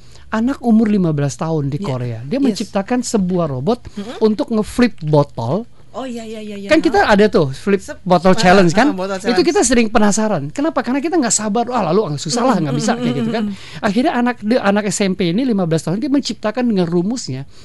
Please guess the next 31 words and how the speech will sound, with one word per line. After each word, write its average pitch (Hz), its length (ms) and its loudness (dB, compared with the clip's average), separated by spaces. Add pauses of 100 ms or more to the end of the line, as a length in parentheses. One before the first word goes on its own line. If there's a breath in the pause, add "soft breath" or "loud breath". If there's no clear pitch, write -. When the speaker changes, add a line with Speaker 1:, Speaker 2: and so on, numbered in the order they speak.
(340 loud breath)
Speaker 1:
you 285 80 4
mau 269 160 4
flip 247 320 0
berapa 185 480 4
tinggi, 208 400 2
Speaker 2:
Heeh. - 320 -18
Speaker 1:
pakai 175 240 -2
berapa 170 320 0
dan 180 80 -2
sebagainya, 165 400 -2
itu 226 160 0
bisa 190 240 2
dilakukan. 139 480 -6 (320 soft breath)
Dan 165 160 2
skornya 190 480 0
perfect. - 560 -4 (160)
Speaker 2:
Mm. 160 320 -12
Speaker 1:
Dan 147 160 0
itu 185 160 0
bisa 156 160 -2
dilakukan 147 240 -4
oleh 127 80 -4
robot. 120 240 -6 (400 soft breath)
Artinya 208 800 2
manusia 240 400 0
bisa 262 240 -2
lakukan, 247 400 -4
cuma 311 160 -2
karena 240 160 -4
Speaker 2:
Mm. 170 80 -6
Speaker 1:
kita 165 100 -8